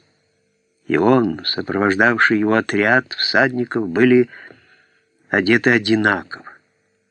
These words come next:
Фиолетовые панталоны и камзолы с белыми прорезями на рукавах,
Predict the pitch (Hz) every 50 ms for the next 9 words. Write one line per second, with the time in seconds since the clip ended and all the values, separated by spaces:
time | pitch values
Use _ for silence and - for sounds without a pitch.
0 | _ _ _ _ _ _ _ _ _ _ _ _ _ _ _ _ - - - 95
1 | 101 110 127 127 117 110 107 98 - - 98 92 85 - 90 90 98 143 170 180
2 | 180 165 139 - - 98 90 82 82 87 104 135 139 131 117 98 87 85 104 117
3 | 117 117 113 113 104 - - - - 104 110 110 107 98 101 104 101 101 98 98
4 | 95 98 95 - - 101 95 95 92 - - - - - - -